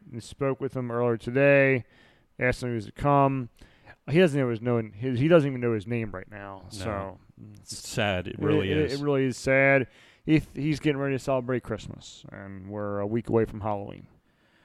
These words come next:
Speaker 2: Well, eh, maybe he'll figure it out by next week.
Speaker 1: I think I heard a, I heard a Hallmark movie in the background. So,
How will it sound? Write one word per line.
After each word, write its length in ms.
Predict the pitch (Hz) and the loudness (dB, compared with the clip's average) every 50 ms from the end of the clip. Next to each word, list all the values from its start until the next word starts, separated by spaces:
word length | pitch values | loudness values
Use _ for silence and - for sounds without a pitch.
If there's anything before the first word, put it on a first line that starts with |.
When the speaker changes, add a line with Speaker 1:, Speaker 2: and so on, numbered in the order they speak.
| _ _ _ | _ _ _
Speaker 2:
Well, 400 | - 170 175 156 135 107 - - - - - _ _ _ _ _ _ - - - - | 4 6 8 8 6 4 0 -12 -20 -20 -20 _ _ _ _ _ _ -20 -20 -12 -6
eh, 220 | 170 180 180 165 | -2 0 2 2
maybe 240 | 151 147 135 127 117 | 4 4 6 6 6
he'll 140 | 113 120 104 | 4 4 4
figure 320 | - - 113 98 107 104 | 2 0 -2 0 2 2
it 40 | 98 | 2
out 120 | 98 95 - | 2 2 0
by 140 | 95 92 92 | -2 -2 -2
next 260 | 92 90 90 - - | -4 -6 -6 -8 -10
week. 200 | 95 90 90 - - | -10 -12 -8 -2 2
Speaker 1:
I 40 | |
think 120 | 139 180 196 | 4 8 8
I 80 | 165 147 | 8 8
heard 240 | 151 156 143 131 - | 8 6 4 4 2
a, 60 | 131 | 0
I 80 | 131 | 0
heard 240 | 123 131 143 143 131 | 0 2 2 2 2
a 140 | 120 110 101 | 0 -2 -4
Hallmark 580 | - - - - 156 156 135 120 110 104 - 110 | -6 -6 0 2 2 4 4 4 2 2 0 -2
movie 140 | 110 110 | -6 -6
in 60 | 107 107 | -6 -6
the 40 | |
background. 640 | 104 104 104 101 - 107 107 101 98 98 95 92 - - | -6 -6 -6 -8 -8 -10 -12 -12 -12 -12 -14 -14 -16 -16
So, 120 | - | -16